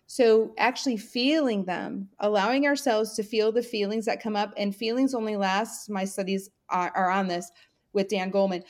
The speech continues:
they only last up to ninety seconds at most. They might be big waves of like, <gasps> "This is really scary," but allow yourself to be with it,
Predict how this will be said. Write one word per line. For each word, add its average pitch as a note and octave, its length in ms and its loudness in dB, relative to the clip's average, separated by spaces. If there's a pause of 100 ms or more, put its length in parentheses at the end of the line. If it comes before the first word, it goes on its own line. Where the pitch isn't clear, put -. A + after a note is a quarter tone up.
(140)
they A3+ 80 2
only D4 260 4
last B3 300 4
up A#3 80 0
to A3+ 120 -2
ninety G3+ 600 -2
seconds G3 460 -2
at - 120 0
most. - 560 -8 (220)
They G3+ 140 2
might A#3 200 4
be C#4+ 120 4
big C#4 240 2
waves C#4 340 6
of A#3 80 6
like, F#3+ 220 6
<gasps> A4+ 760 2
"This B3 160 4
is C#4 160 2
really D4 220 2
scary," C#4 720 2 (460)
but A#3 140 6
allow A#3 420 6
yourself C#4 460 4
to A#3+ 140 2
be G#3+ 220 0
with C4 220 6
it, D4 200 4